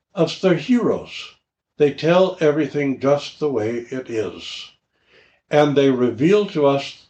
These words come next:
the nature of man and his struggle.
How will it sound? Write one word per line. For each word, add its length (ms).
the 300
nature 440
of 140
man 400
and 240
his 180
struggle. 640